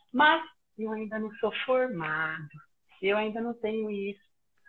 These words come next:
Você acabou com tudo aquilo de bom que você falou. Percebe como distancia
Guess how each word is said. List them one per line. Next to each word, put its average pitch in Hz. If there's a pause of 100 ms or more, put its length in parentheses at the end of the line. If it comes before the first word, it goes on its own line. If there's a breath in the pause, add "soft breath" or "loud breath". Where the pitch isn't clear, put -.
Você 214
acabou 196
com 190
tudo 214
aquilo 208
de 196
bom 170 (880)
que 139
você 123
falou. 113 (1500)
Percebe 156
como 160
distancia 254